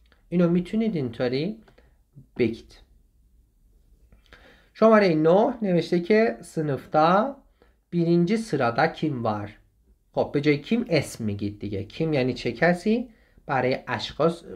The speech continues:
استفاده می‌کنیم. اینجا هم باید جوابشو با اشخاص بگید. بگید: «سنفتا birinci sırada Ayşe var.» Ahmet var. Asu var.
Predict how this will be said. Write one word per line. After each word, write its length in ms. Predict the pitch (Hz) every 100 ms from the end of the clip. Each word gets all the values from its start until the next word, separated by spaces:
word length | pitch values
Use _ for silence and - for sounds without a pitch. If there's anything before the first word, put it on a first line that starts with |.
| 175
استفاده 500 | 190 196 185 196 196
می‌کنیم. 540 | 196 185 196 190 190 202
اینجا 280 | 135 127 135
هم 100 | 147
باید 220 | 143 143
جوابشو 440 | 139 113 131 151
با 120 | 143 104
اشخاص 380 | 104 - 117
بگید. 440 | - 117 113 - - _ _ _ -
بگید: 280 | 160 156
«سنفتا 800 | 156 - 135 127 - - 135 107 - _ _ -
birinci 420 | 160 160 165 202
sırada 680 | - 147 131 127 165 233 -
Ayşe 420 | 131 107 - 110
var.» 280 | 95 - _ _ _ _ _ _ _ _ _ _
Ahmet 480 | 170 135 196 175 -
var. 200 | - - - _ _ _ _ _ _ _ _ _ -
Asu 400 | 180 180 - 185
var. 240 | 120 104